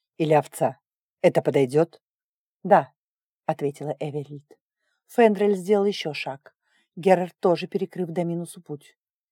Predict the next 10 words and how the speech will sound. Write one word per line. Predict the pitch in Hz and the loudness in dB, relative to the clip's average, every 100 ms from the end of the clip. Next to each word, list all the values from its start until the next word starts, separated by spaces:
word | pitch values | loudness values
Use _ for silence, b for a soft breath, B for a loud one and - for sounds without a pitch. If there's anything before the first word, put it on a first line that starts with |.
| _ _ | _ _
«Дядя, | 143 147 127 127 - _ _ _ | 4 6 6 -2 -10 _ _ _
ты | 170 | 4
должен | 151 147 143 151 | 6 6 4 -4
попробовать». | 160 - 127 113 127 - - _ _ _ _ _ _ _ | -6 -2 -2 -2 -10 -20 -20 _ _ _ _ _ _ _
Миг | 220 277 - | 0 0 -2
тишины | - 208 202 196 247 240 _ _ - | -6 -4 -4 -4 -4 -6 _ _ -2
нарушали | 214 214 - 202 185 | 0 0 2 2 2
только | 196 175 175 | -4 -6 -8
стоны | - 165 160 - | -6 -6 -4 -6
Айлет. | - 147 139 - | -6 -6 -8 -16